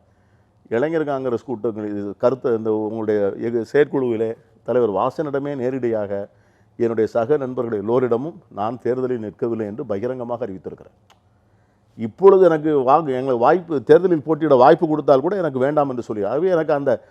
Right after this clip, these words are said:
அந்த கூட்டணி, நான் என்னன்னு கேட்குறேன்னா, இந்த தேர்தல் முடிந்து நீங்கள் என்ன செய்ய போகிறீர்களா சொல்லுங்க. ஒரு தேர்தலோடு முடிந்து விடாதல்லவா? இந்த தேர்தல் முடிந்து உங்கள் நிலைப்பாடு என்ன? இந்த சட்டமன்ற தேர்தல் முடிந்து விட்டது. அடுத்து வந்து உங்களுக்கு அரசியல் களம் எப்படி விரிய போகிறது?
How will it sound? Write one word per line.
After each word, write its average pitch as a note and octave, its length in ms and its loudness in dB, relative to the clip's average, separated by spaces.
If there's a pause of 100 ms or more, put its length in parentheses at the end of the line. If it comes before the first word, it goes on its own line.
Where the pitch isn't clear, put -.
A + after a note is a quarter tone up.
(120)
அந்த B2 160 -2
கூட்டணி, F#3+ 360 -4
நான் E3 240 -2
என்னன்னு G#3+ 160 -2
கேட்குறேன்னா, C#3 680 -4 (420)
இந்த F3 320 2
தேர்தல் A#3+ 480 10
முடிந்து G#3+ 460 2
நீங்கள் F3 220 0
என்ன E3+ 240 2
செய்ய E3 220 2
போகிறீர்களா C3 440 0
சொல்லுங்க. A#2+ 420 -4 (180)
ஒரு A#2+ 200 -2
தேர்தலோடு F3+ 400 4
முடிந்து E3 220 -4
விடாதல்லவா? B2 460 -2 (880)
இந்த C3 160 2
தேர்தல் F#3+ 380 4
முடிந்து F3 240 -4
உங்கள் D#3 140 -2
நிலைப்பாடு C#3+ 400 -2
என்ன? A#2+ 180 -12 (1300)
இந்த C#3 180 2
சட்டமன்ற D3 380 4
தேர்தல் C3+ 280 4
முடிந்து B2+ 260 -6
விட்டது. G#2+ 420 -4
அடுத்து D3 260 0
வந்து E3+ 180 -2
உங்களுக்கு D3+ 280 0
அரசியல் E3 300 2
களம் C#3+ 220 0
எப்படி C#3 240 -2
விரிய C3+ 200 0
போகிறது? C3 500 -6